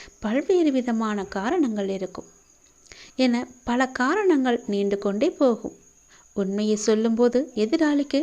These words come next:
நம் மீது தவறான எண்ணம் ஏற்படுவதில்லை. அவர்கள் நம் மீது வைக்கும் நம்பிக்கை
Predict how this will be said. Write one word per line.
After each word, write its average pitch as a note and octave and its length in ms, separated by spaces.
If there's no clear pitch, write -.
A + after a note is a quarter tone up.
நம் A#3 200
மீது B3 280
தவறான G#3 500
எண்ணம் B3 340
ஏற்படுவதில்லை. G3+ 800
அவர்கள் A3 320
நம் G#3+ 180
மீது A#3 260
வைக்கும் A3 320
நம்பிக்கை A#3+ 540